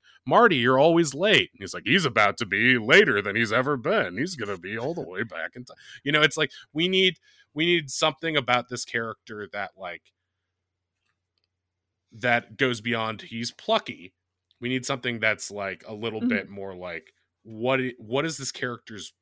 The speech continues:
Speaker 1: personality about? Like, we need, that's, that's what we functionally need. Uh, 'cause, 'cause, uh, to me, what's doing the legwork is nostalgia. I'm like, "I know these characters. I know functionally how they are."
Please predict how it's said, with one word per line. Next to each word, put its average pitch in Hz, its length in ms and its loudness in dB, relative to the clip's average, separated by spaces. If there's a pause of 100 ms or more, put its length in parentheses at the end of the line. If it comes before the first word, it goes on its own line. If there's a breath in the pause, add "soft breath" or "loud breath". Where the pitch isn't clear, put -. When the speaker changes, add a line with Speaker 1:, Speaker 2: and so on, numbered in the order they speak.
Speaker 1:
personality 101 920 -10
about? 73 340 -20 (120)
Like, 87 240 -14
we 107 100 -10
need, 110 260 -12
that's, 135 240 -2
that's 147 260 0
what 156 60 -8
we 127 80 -4
functionally 107 520 -8
need. 113 400 -8 (520 loud breath)
Uh, 135 120 2
'cause, 143 220 2
'cause, 139 240 -2
uh, 107 40 -12 (340)
to 156 100 -8
me, 147 580 -4
what's 127 240 -8
doing 139 320 -2
the 117 100 -8
legwork 110 520 -6 (100)
is 98 360 -12
nostalgia. 120 680 -4 (240)
I'm 110 160 -12
like, 98 240 -6
"I 143 180 6
know 147 180 2
these 123 220 -4
characters. 107 580 -8
I 113 140 -4
know 113 160 -8
functionally 110 540 -8
how 101 180 -4
they 98 160 -8
are." 95 260 -8